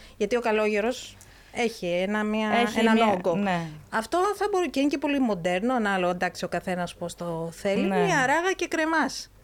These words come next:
Speaker 1: Τα
Speaker 2: Ωραίο και
Speaker 1: καθημερινά.
Speaker 2: αυτό. Ωραίο και αυτό.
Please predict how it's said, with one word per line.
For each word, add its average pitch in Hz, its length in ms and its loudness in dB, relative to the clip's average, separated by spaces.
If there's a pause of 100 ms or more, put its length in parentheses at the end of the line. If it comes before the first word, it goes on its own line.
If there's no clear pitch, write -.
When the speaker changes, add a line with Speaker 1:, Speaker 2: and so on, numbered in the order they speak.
(640)
Speaker 1:
Τα - 80 -4
Speaker 2:
Ωραίο 196 120 4
και - 60 2
Speaker 1:
καθημερινά. 285 540 4
Speaker 2:
αυτό. - 580 -8
Ωραίο 180 220 0
και - 120 -18
αυτό. - 240 -18